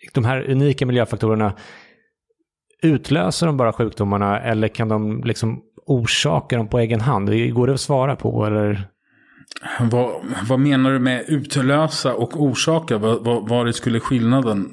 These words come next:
Speaker 2: finnas där?
Speaker 1: Ja, men alltså att, ehm, eh, liksom att de har ett genetiskt bagage som bara, att sjukdomen kommer tidigare, eller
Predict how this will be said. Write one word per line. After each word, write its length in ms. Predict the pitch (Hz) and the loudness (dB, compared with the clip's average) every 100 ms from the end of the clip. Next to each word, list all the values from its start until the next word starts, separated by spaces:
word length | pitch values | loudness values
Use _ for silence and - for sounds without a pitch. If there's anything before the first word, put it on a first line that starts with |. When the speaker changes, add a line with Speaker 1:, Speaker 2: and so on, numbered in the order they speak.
| - - | -14 -16
Speaker 2:
finnas 380 | - 104 95 92 | -4 -2 -2 -2
där? 220 | 117 90 - - _ _ _ _ _ _ - | -4 -4 -6 -18 _ _ _ _ _ _ -2
Speaker 1:
Ja, 260 | 151 156 | 2 4
men 160 | 147 143 | 2 0
alltså 260 | 139 143 139 | 0 0 0
att, 480 | - 135 - - | 0 -4 -4 -2
ehm, 520 | 131 123 120 120 113 110 - _ _ _ _ _ _ _ _ _ - - - | 2 2 2 2 0 -2 -10 _ _ _ _ _ _ _ _ _ -18 -18 -8
eh, 1080 | 123 113 110 107 107 107 110 - 50 57 - | -2 0 2 2 0 0 -2 -2 -2 -2 -2
liksom 460 | 131 - 110 104 110 | 0 0 0 0 0
att 340 | 117 117 120 | 0 0 0
de 120 | 123 | -2
har 240 | 101 120 131 | 2 4 4
ett 80 | 120 | 2
genetiskt 480 | 120 120 - 107 | 2 2 0 -4
bagage 380 | 117 110 113 113 | -2 0 2 2
som 180 | - 110 | 2 0
bara, 320 | 107 104 104 113 120 117 117 | 2 2 2 -2 -4 -4 -4
att 180 | - 107 104 107 | -6 -8 -8 -4
sjukdomen 380 | - 117 117 110 | -4 0 0 0
kommer 180 | 110 110 | 0 0
tidigare, 720 | 147 131 113 147 147 143 147 | 2 2 2 2 2 0 0
eller 300 | 127 117 | 2 2